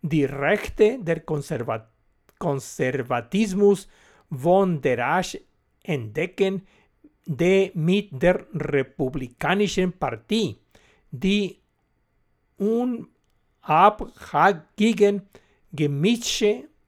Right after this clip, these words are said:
Gemische Gefolge von Remes überweisen, er mit den abhängigen Par-,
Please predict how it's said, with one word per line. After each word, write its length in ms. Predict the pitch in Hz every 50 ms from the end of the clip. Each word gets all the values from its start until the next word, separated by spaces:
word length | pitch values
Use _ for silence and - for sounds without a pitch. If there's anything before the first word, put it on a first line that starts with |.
| _ -
Gemische 640 | 156 147 156 208 240 214 - - 247 214 208 208 - _ _ _ _ _ _ _ _
Gefolge 760 | - 151 143 - - - 214 233 220 226 - 202 208 226 220 - _ _ _ _ -
von 300 | 143 151 160 160 143 139
Remes 500 | 170 175 196 202 208 208 208 202 - - _
überweisen, 840 | - 170 165 147 151 135 123 107 110 98 117 160 196 - - 220 190
er 400 | 147 139 156 170 185 190 190 190
mit 340 | 156 139 143 165 185 196 - -
den 460 | 135 123 120 143 165 185 202 208 - - _ _ _ _ _ _ _ _ _ _ _ -
abhängigen 1400 | 196 220 220 220 - - - - _ _ _ _ - - - - - 165 185 180 202 202 185 165 196 196 202 190 196
Par-, 300 | - 165 139 131 127 -